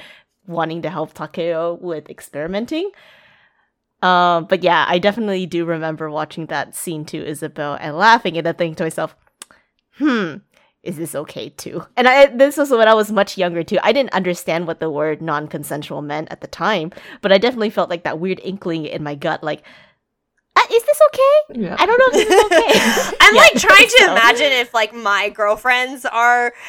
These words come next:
Speaker 3: you know, with me and they're like, "Oh, let me practice kissing on you," and I would definitely be like, "No,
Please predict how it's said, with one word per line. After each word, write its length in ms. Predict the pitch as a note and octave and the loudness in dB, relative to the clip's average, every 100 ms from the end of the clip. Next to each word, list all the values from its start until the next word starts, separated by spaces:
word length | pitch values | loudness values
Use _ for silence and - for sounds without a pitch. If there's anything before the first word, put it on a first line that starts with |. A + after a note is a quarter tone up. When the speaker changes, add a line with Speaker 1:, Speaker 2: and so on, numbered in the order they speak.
| - | -16
Speaker 3:
you 140 | B3+ | -4
know, 140 | B3+ B3 | -2 0
with 280 | B3 - | -4 -6
me 300 | B3+ B3+ C4+ | -10 -8 -6
and 180 | A3 A3 | -4 -4
they're 180 | G#3+ A3 | -2 -4
like, 180 | A3 A3+ | -4 -6
"Oh, 300 | D#4+ A#4+ A#4 | -4 -4 -4
let 0 | |
me 180 | A#4 A#4 | -4 -2
practice 320 | A4+ A#4 A#4 - | -2 -4 -12 -8
kissing 300 | G4+ G4+ E4+ | -8 -4 -2
on 180 | D#4+ D4 | -2 -2
you," 80 | |
and 100 | C#4+ | 0
I 120 | A#3+ A#3+ | 2 2
would 100 | B3 | 0
definitely 320 | B3+ A#3+ A#3 | -6 -6 -8
be 80 | A3 | -6
like, 220 | A3+ | -8
"No, 100 | - | 0